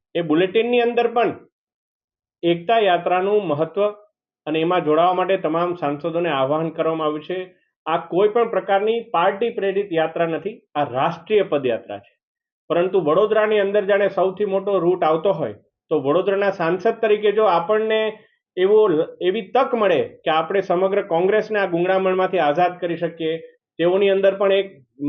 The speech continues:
જે ત્રીજો મુદ્દો હું કહેવાનો હતો, આપે મને વચ્ચે જ્યારે આ, આ બાબતે મને પૂછ્યું, ત્રીજો મુદ્દો એવો છે કે આ યાત્રામાં ચાલતા ચાલતા જે પ્રકારે તમામ લોકો, તમામ મહાનુભાવો પણ આમાં જોડાવાના છે, તો એમની અંદર એક નવા પ્રકારની પરિપક્વતાનો પણ સંચાર થશે.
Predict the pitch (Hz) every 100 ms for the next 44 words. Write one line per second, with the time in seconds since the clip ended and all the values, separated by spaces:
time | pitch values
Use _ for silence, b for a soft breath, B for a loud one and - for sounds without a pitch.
0 | 139 151 170 170 175 233 214 196 190 175
1 | 170 185 180 165 165 147 156 160 160 151
2 | 147 165 151 139 139 151 147 131 - 143
3 | 139 127 - 139 139 147 147 143 147 147
4 | 135 151 151 165 107 _ _ _ _ _
5 | _ - 160 240 240 233 233 214 208 208
6 | 214 247 202 180 220 185 175 208 214 226
7 | - 170 170 202 190 185 185 214 170 170
8 | 202 196 190 190 208 196 160 175 196 180
9 | 156 156 190 165 156 180 190 190 - _
10 | _ 131 139 175 185 190 202 202 185 180
11 | 185 185 147 165 190 190 170 143 107 -
12 | _ _ 190 175 180 226 214 220 226 220
13 | 170 147 185 208 190 175 202 220 208 165
14 | 180 196 196 202 208 214 226 285 294 233
15 | 233 214 156 127 - -